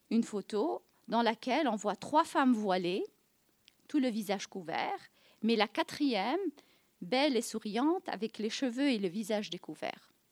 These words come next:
J'ai pas compris pourquoi ils ont choisi quatre femmes. Je ne sais pas si c'est une allusion à la polygamie de l'islam, mais je voulais partager ça avec vous.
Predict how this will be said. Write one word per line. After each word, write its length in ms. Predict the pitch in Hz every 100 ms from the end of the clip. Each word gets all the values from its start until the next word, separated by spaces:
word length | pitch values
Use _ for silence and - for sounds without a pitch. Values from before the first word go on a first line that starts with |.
| _ _ _
J'ai 140 | -
pas 140 | 190 262
compris 320 | 262 - 247
pourquoi 320 | 196 - 190
ils 200 | 190 160
ont 80 | 196
choisi 340 | - 196 190
quatre 280 | - 165 -
femmes. 340 | - 214 254
Je 80 | 240
ne 60 | 190
sais 100 | 196
pas 140 | 208
si 160 | 220 202
c'est 240 | - 190
une 100 | 185
allusion 440 | 190 190 196 202 185
à 40 |
la 140 | 165
polygamie 680 | 185 220 220 202 180 185 226
de 100 | 208
l'islam, 560 | 165 175 - 196 233 262 - - - -
mais 300 | 185 226 - _ _ _ _ _ _ _ _ _ _
je 140 | 190 -
voulais 160 | 196 185
partager 420 | 185 - 175 185
ça 220 | - 170
avec 260 | 160 165 -
vous. 180 | 143